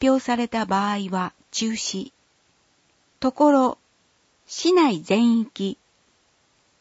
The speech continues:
内容、情報伝達訓練、十三時五十分から。エフエム告知端末や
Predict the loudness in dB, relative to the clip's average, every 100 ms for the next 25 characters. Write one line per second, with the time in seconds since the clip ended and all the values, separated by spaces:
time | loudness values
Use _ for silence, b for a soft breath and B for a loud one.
0 | _ 0 2 4 2 2 -2 -6 _ _
1 | _ _ _ _ -4 2 4 4 2 2
2 | 2 4 4 2 0 -4 -4 0 0 0
3 | -2 -4 -10 _ _ 0 2 2 4 4
4 | 4 0 -2 -2 -4 -6 -4 -4 -4 -8
5 | -8 -10 _ _ _ _ _ _ _ _
6 | _ _ _ _ 0 2 2 2 4 4
7 | 4 2 0 0 -2 -2 0 2 0 -2
8 | -4 -2 -4